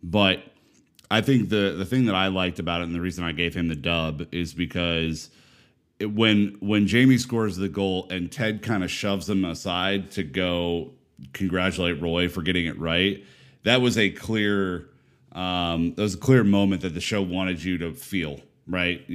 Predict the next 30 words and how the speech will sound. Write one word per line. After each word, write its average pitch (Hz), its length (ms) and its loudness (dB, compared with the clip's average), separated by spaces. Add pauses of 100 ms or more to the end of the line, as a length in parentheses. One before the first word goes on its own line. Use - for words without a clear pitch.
I 90 60 -2
think 101 200 2
we've 98 140 0
all 92 180 2
felt 90 240 -2
like 82 180 -4
that 82 160 -4
before 82 300 -6
where 80 100 -4
we 82 100 -4
get 82 180 -4
passed 85 320 -6
up 85 160 -4
for 85 100 -6
something 80 460 -4
or 78 100 -4
we 80 100 -4
get 82 160 0
overlooked 80 420 0
for 85 120 -6
something. 78 500 -2 (300)
So 101 180 4
for 95 140 2
him 110 200 6
to, 98 60 4
like, 87 240 0
take 101 280 2
it 95 80 2
upon 90 260 -2
himself 80 640 -4